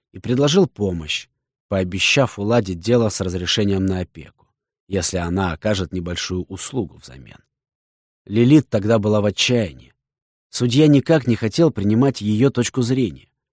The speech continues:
Он считал, что восемнадцатилетняя девушка не способна заботиться о ком-то, кроме себя самой. Лилит к тому времени уже три месяца проработала в баре и оформила продажу их особняка.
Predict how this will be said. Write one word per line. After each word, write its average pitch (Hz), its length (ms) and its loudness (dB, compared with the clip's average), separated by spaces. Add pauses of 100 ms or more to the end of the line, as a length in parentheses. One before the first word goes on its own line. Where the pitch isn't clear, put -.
(320)
Он 107 180 0
считал, 110 340 2
что - 160 -4
восемнадцатилетняя 104 1040 0
девушка 101 520 0
не 107 100 2
способна 110 680 2
заботиться 98 540 -2
о 92 60 -6
ком-то, 120 400 0
кроме 104 300 0
себя 92 300 -4
самой. - 460 -6 (560)
Лилит 98 380 0
к - 80 -18
тому 101 220 0
времени 107 400 2
уже 98 180 -2
три 107 220 -2
месяца 104 480 0
проработала 98 640 -2
в 87 80 -10
баре 101 400 -6 (300)
и 120 80 4
оформила 127 560 4
продажу 104 440 -2
их - 220 -6
особняка. 107 640 -2